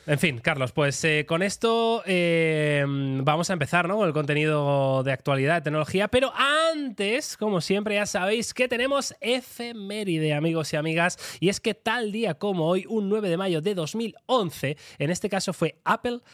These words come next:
la que superó a Google como la marca más valiosa around the world del planeta. Y me gusta esta noticia porque, evidentemente, pues, eh, no hay que ser muy listo para entender que esto, evidentemente, es después del iPhone, de todo el boom que supuso,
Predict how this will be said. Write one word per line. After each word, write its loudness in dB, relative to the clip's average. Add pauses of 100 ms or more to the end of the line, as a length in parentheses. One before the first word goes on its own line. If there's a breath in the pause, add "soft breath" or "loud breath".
(120)
la 2
que -8
superó -2
a 2
Google 0
como 0
la 0
marca -4
más -4
valiosa 0
around -2
the -2
world 2
del -2
planeta. 0 (240 loud breath)
Y 2
me 4
gusta -2
esta -2
noticia 0
porque, -2
evidentemente, 0
pues, -14
eh, -10
no -2
hay -2
que 2
ser -2
muy 2
listo 0
para 0
entender 0 (220 loud breath)
que -2
esto, -2
evidentemente, 0
es -2
después -4
del 2
iPhone, 0
de -4
todo -4
el -2
boom -2
que -4
supuso, 0